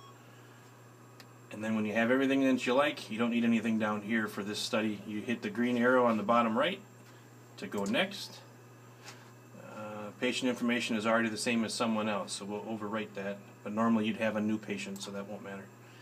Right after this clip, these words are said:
And then you get to pick what body part you're gonna do. For this one, we'll pick that we're gonna do a chest x-ray.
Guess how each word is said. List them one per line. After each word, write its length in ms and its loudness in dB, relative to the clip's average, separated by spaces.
And 100 6
then 140 10
you 80 8
get 160 2
to 80 -8
pick 200 0
what 160 2
body 280 2
part 220 2
you're 100 -2
gonna 200 0
do. 300 0
For 100 -8
this 420 -6
one, 240 2
we'll 100 2
pick 280 -4
that 120 -4
we're 80 -2
gonna 160 0
do 140 0
a 40 -2
chest 340 0
x-ray. 400 -4